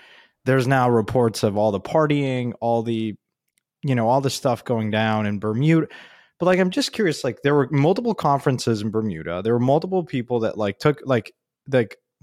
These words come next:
that traditional fund manager, Anthony's, was a Scaramouche, like, Skybridge, who,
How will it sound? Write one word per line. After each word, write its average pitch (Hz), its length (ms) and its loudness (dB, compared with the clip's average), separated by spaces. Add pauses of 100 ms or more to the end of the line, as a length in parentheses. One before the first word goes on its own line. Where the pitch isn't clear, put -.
(180)
that 131 260 2
traditional 135 380 -2
fund 120 180 -4
manager, 104 340 -2
Anthony's, 101 460 -8
was - 240 -14
a 92 80 -10
Scaramouche, 101 680 -8
like, 104 200 -8
Skybridge, 113 680 -2
who, 110 140 -10